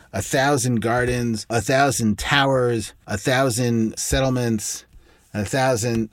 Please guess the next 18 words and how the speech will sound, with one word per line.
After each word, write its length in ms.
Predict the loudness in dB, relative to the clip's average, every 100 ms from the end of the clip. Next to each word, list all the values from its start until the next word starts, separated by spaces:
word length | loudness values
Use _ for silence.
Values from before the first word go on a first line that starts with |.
| -2
other 200 | 2 2
kind 200 | 2 0
of 60 |
settlements, 380 | 0 0 0 -2
tut 240 | -2 -4 -2
paraot, 640 | 0 0 0 0 -2 -4 -14 -12 -6
and 160 | -4
each 300 | 0 0 2
one 480 | 2 4 4 4 0 -4
will 320 | -2 0 0
be 300 | 0 0 0
like 480 | 0 0 0 -2 -10 _ -18 -8
tzipori 840 | -4 -2 4 6 6 4 -2 -6 _ _ _ _
in 240 | -6 -4 -4
peace. 480 | -4 -6 -6 -8 -10 -20 -14
Tzipori 500 | -10 -2 0 0 0
in 220 | 0 0
its, 320 | -2 -6 -12